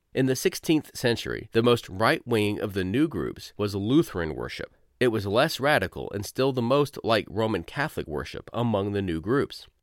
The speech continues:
Anabaptist worship, on the other hand,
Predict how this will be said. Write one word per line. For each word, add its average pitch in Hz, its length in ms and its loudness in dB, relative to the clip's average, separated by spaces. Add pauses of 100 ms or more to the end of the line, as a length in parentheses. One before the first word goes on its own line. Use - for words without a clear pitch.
(640)
Anabaptist 120 720 4
worship, - 480 -6
on 98 120 -2
the 80 120 -2
other 69 160 -4
hand, - 380 -12